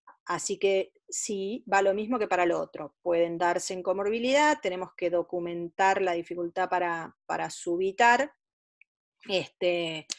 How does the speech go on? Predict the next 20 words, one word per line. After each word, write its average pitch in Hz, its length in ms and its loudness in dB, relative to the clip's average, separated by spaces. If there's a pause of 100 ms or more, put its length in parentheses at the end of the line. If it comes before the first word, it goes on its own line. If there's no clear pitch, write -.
(340)
pero 165 580 0 (580)
los 180 160 -6
chicos 214 320 -2
pueden 196 240 0
tener, 185 560 2 (580)
eh, 170 340 -6 (140)
distintos 233 580 -2
problemas 202 520 0
y 196 100 -10
combinaciones, 180 1300 -4
eh, 165 420 -8
de 165 160 -2
los, - 480 -10
de 175 160 -4
los 156 100 -6
distintos 180 440 -6
problemas. 170 600 -4 (200)
Así 160 220 -8
que 160 100 -6
sí, 170 320 -4